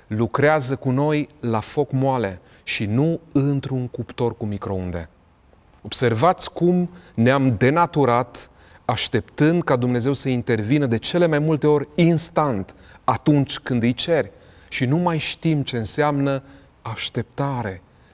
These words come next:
răgaz, liniștire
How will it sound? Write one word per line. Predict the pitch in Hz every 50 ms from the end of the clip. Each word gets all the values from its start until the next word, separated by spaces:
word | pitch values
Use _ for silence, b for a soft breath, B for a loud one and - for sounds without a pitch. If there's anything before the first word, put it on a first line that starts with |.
| b b
răgaz, | - 110 98 101 101 92 101 127 131 135 123 113 98 90 - - - - _ _ _ _ - _
liniștire | - 101 98 101 98 104 101 - - - - 156 147 135 117 107 98 87